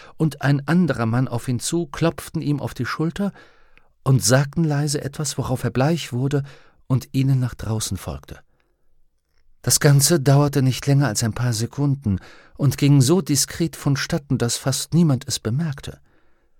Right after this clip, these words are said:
Nur Lyra fühlte sich wie ertappt und hatte auf einmal Angst. Sie schlenterte durch die beiden Räume, in denen gefeiert wurde,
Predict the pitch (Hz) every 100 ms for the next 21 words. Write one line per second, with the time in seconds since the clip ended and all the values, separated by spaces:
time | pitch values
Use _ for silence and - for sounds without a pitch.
0 | _ _ _ 147 139 143 156 180 139 104
1 | 92 - 120 104 87 92 - 127 90 -
2 | 135 135 - - - - 95 113 127 104
3 | - 113 117 95 78 - - _ _ _
4 | _ _ _ _ _ _ _ - 113 117
5 | 107 - 147 151 151 127 120 123 117 120
6 | 123 123 120 120 110 127 139 113 110 113
7 | 107 113 - 131 92 - 90 90